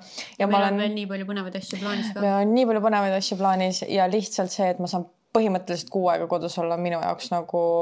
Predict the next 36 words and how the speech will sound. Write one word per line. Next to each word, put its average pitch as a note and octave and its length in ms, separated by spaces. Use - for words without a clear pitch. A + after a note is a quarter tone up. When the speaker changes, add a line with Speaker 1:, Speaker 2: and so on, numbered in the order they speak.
Speaker 1:
juba F3+ 260
omaette F3 640
väga-väga E3+ 500
suur E3+ 320
kõrghetk F3+ 540
nagu E3 300
minu E3+ 260
peas. F#3+ 300
Äh, F#3+ 120
aga G3 380
väiksem B3+ 360
sihuke F3 220
madal F3+ 240
hetk F#3 240
on F3+ 80
see, G3+ 220
et, - 100
või F3+ 160
madal E3 260
hetk, D#3+ 240
kõrghetk E3+ 460
siis, D#3+ 220
on F3+ 160
see, F#3+ 320
et, E3+ 460
äh, E3+ 760
kui G3 160
ma F#3+ 160
olin A3+ 160
Prantsusmaal, F3+ 480
ma E3+ 80
olin F3 160
ainult F3+ 160
neli G3 160
päeva A3 300
õnneks F3 400